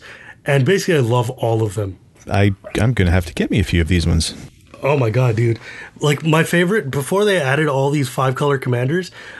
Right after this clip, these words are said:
Speaker 1: uh, was Chromanticore, who is a five-color, um, bestow creature that adds basically, like, every keyword you can imagine. It wasn't a legend because they ran out of room on the, the text,
Speaker 2: <laughs>
Speaker 1: but I've always treated it as a, a pseudo-legend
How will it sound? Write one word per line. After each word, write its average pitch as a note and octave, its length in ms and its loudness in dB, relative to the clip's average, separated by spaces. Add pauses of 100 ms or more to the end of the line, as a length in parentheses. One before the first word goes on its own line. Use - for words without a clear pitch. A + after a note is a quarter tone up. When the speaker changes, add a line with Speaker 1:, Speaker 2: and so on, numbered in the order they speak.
(140)
Speaker 1:
uh, C#3 220 4
was B2+ 220 2
Chromanticore, C3+ 880 0 (240)
who C3+ 160 0
is B2+ 120 2
a A#2+ 220 2
five-color, C3 960 0 (480)
um, B2 360 2
bestow C3 440 0
creature C#3 340 -2
that B2+ 220 -2
adds C3 300 0
basically, B2+ 400 0
like, A#2 260 -2
every B2+ 240 0
keyword C3 400 -2
you B2 100 -4
can C3 140 -2
imagine. C3 440 -4 (300)
It F3 80 2
wasn't G3 340 2
a D#3+ 40 4
legend C3+ 420 2
because C3 220 0
they B2+ 100 4
ran B2 220 0
out C3 140 2
of A2+ 100 -2
room C3+ 300 2
on D#3+ 180 0
the, C#3 440 2
the C3+ 140 0
text, D#3 400 -2 (300)
Speaker 2:
<laughs> C3 300 0
Speaker 1:
but E3+ 220 2
I've D3+ 180 2
always D#3+ 280 2
treated D#3+ 380 2
it F3+ 240 -2
as C3+ 200 2
a, C3 300 2
a C3 140 2
pseudo-legend D#3+ 760 -2